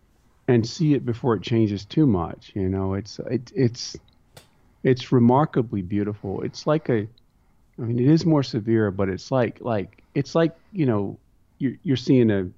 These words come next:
say, a town that you went to, and you go back thirty years later and you see how different it was, and maybe you don't like it as much then.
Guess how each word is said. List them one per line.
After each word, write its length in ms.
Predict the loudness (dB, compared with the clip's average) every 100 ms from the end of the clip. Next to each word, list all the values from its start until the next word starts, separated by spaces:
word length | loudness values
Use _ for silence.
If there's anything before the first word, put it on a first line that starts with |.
| -16
say, 240 | -6 -4
a 60 | -4
town 460 | -4 0 0 0 -2
that 180 | -4
you 140 | -6 -2
went 280 | -2 -2 -4
to, 320 | -4 0 0
and 100 | 0
you 60 | 0
go 180 | 0
back 240 | 2 0 -2 -12 _
thirty 240 | 2 4 4
years 280 | 2 -2
later 300 | -4 -4 -2
and 100 | -2
you 80 | -4
see 160 | -2 -2
how 140 | -2
different 400 | -2 -2 0 0
it 80 | 0
was, 380 | 0 0 0 2
and 80 | 2
maybe 240 | 4 4
you 60 | 4
don't 160 | 4 2
like 240 | -2 -2
it 80 | -4
as 160 | -4 -4
much 280 | -4 -6
then. 340 | -8 -6 -6